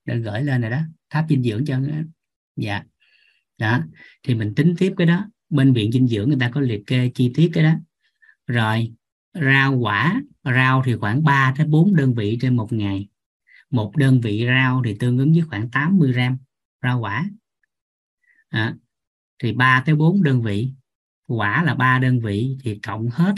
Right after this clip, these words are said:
lại là khoảng sáu, sáu đến bảy đơn vị. Sáu tới bảy đơn vị, mỗi đơn vị là tám mươi gram. Thì nó tương ứng khoảng năm trăm sáu mươi, năm trăm sáu mươi gram rau quả hàng ngày.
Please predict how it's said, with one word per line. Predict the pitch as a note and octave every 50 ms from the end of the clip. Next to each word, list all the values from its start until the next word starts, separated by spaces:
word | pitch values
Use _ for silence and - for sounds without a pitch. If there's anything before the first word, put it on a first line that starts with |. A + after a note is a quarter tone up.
| -
lại | B2+ G#2+ G2+ G2+ A2
là | G#2+ G#2
khoảng | G2+ G#2+ A#2+
sáu, | B2+ - - D3 D3 E3 F3+ G3+ B3+ C4 - _ _ _ -
sáu | - - C#3 C#3 D3 E3+ F3
đến | F3+ E3+ D#3
bảy | - G2+ G#2+ D#3+
đơn | D#3 C3 B2
vị. | A2+ G#2+ G2 G2+ A#2+ B2+ - _ _ _ _ _ _ _ _ -
Sáu | - - C#3 D#3 F3+ F#3+ F#3+
tới | E3+ C3+
bảy | A2 A2 D3
đơn | D#3+ C#3 B2+ A#2
vị, | A2 G#2+ G#2+ G#2+
mỗi | G#2+ G2 A2 D#3+
đơn | D3+ C3+ B2+ A#2+
vị | A2+ G#2+ G#2 G#2+
là | G#2+ G#2 -
tám | - C#3 C#3+ E3 G3 F3+
mươi | C#3+ B2+ -
gram. | - C3+ B2+ B2+ C3+ C3+ C3+ - - _ _ _ _ _ _ _ _ -
Thì | A#2 G#2+ G#2+
nó | B2 D3 -
tương | D#3+ C#3+ C3 C3+
ứng | C#3 D#3 E3+ E3
khoảng | D#3+ A2+ C3+ D3+
năm | C#3+ C3+ C3+ C3 C3 C3
trăm | C#3 B2+ C3 B2+ A#2+ - - - - A#3+ G3 E3 C3+ C3+ C3
sáu | C3 - C#3 C3+ D3 E3+ G3
mươi, | G3+ F3 D3+ C#3 C3+ C3 C3 C3 C3 C3+ - _ _ _ _ _ _ _ _ -
năm | C3+ C3 C3 C3
trăm | C3+ C3 B2+
sáu | B2 - C#3 D3 F#3
mươi | F3 C#3+ C3
gram | C3 B2+ B2 B2
rau | B2 A#2+ B2
quả | A#2 A2 G2 A#2+
hàng | D#3 B2+ A2+ G#2
ngày. | G2+ G2 F#2+ F#2+ -